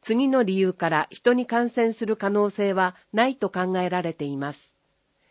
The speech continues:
一、三段階にわたる検査で厳しい基準に合格した鶏肉だけが出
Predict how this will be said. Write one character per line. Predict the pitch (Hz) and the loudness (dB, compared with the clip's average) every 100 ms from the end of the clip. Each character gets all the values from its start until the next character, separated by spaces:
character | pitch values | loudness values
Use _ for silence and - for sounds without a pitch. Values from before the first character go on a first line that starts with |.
| _ _ _ _ _ | _ _ _ _ _
一、 | - 165 202 208 - _ _ | -12 -8 -6 -6 -10 _ _
三 | - 226 254 | -2 0 2
段 | 262 269 | 0 0
階 | 254 214 190 | 0 2 2
に | 180 | 2
わ | 170 170 | 0 0
た | 185 | -2
る | 185 | -4
検 | 185 202 196 | -2 -2 -2
査 | 175 | -4
で | 151 147 - | -4 -4 -4
厳 | - 190 240 | -8 -4 -4
し | - 262 | -2 -4
い | 247 | -4
基 | 190 175 | -6 0
準 | 202 202 | 2 2
に | 196 | 0
合 | 185 196 202 | 0 0 0
格 | 208 - 190 | -4 -4 -6
し | - | -4
た | 180 175 - _ | -4 -4 -6 _
鶏 | 190 196 | -2 0
肉 | 240 240 240 | 0 0 -2
だ | 208 | -2
け | 208 269 | -2 -2
が | 233 | -2
出 | 165 165 | -4 -8